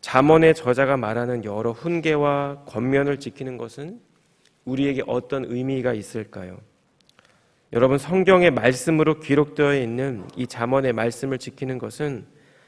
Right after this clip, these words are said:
제가 앞서 소개드린 속담처럼 단지 이 땅에서 실수를 덜 하고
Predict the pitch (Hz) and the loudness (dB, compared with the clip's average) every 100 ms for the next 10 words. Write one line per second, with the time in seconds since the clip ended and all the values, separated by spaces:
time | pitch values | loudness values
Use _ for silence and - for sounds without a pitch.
0 | _ _ _ _ - 135 - 123 - 143 | _ _ _ _ -2 0 2 0 -4 -6
1 | 131 175 156 156 139 139 180 - 190 180 | -6 -6 -4 -4 -4 -8 -12 -6 -4 -4
2 | - 113 113 107 - _ _ _ _ _ | -8 -10 -10 -12 -18 _ _ _ _ _
3 | - 127 131 131 - 139 143 139 127 - | -6 -2 0 0 0 0 2 2 0 -2
4 | 135 123 - - _ _ _ - - 190 | -4 -4 -8 -20 _ _ _ -8 -4 -4
5 | 190 165 151 - 110 110 107 120 147 | -2 -4 -4 -8 -10 -10 -12 -14 -16